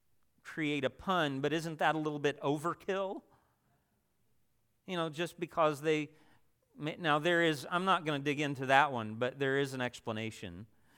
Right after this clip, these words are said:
Um, but I'm gonna look specifically this morning at the passage from First Samuel chapter fifteen, where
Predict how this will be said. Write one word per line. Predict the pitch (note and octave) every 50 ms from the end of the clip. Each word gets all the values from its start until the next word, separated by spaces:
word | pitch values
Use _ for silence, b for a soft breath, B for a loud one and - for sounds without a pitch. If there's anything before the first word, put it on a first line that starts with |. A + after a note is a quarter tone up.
| b b b b b b b -
Um, | - A2 G#2+ G#2 G2+ F#2 F#2+ F#2+ F2+ F#2+ - _ _ _ _ _ _ _ _ _ _ _ _ _ _ _ _ _ _ _ _ _ _ _ - - - _ _ _ _ _ _ _ _ _ _ _ _ _
but | D#3 D#3+ F3
I'm | F#3 G3
gonna | A3 B3 C4
look | A#3 A3+ A3 G#3+ -
specifically | - - - F#3+ - - - A#3 A3+ A#3 A#3+ A3 - - F3 D3+
this | C#3+ C3+ D3 C#3+ - -
morning | G3 F3+ F3 F3 F3 F3+ F3 E3 D3+ C#3+ C#3+ D3+
at | - E3 D3 C#3+ C#3 C#3+ - - - B B B B B B B B
the | C#3+ C#3 C3+
passage | - F3+ F#3+ F3 E3+ F3 E3+ - - F3 D3+ C#3 B2 -
from | - - D3 C#3+
First | C#3+ - F3+ E3 D#3 - - -
Samuel | - F#3 E3 E3 E3 D#3+ D3 C3+ -
chapter | - E3+ D3 C#3+ - C#3+
fifteen, | - - - D3 - - - - F3+ E3+ D#3+ C#3 B2 A2+ A#2+ B2
where | B2 B2+ B2 B2 B2